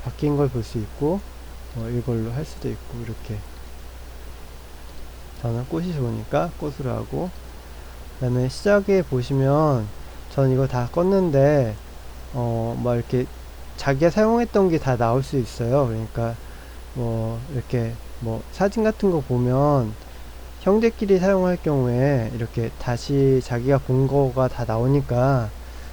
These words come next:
좀 불편할 수 있으니까 이걸 끄시는 게 좋을 거예요. 그 다음에 뭐 간단한 거 같은 거는 폴더 보기에서 옵션에서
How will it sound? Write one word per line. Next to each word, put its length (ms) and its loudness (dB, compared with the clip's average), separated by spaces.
좀 220 0
불편할 420 2
수 120 -4
있으니까 680 0
이걸 420 -2
끄시는 380 -2
게 80 2
좋을 260 -4
거예요. 300 -6
그 60 -14
다음에 300 -6
뭐 220 -8
간단한 540 2
거 80 0
같은 340 0
거는 680 2
폴더 460 2
보기에서 400 0
옵션에서 800 0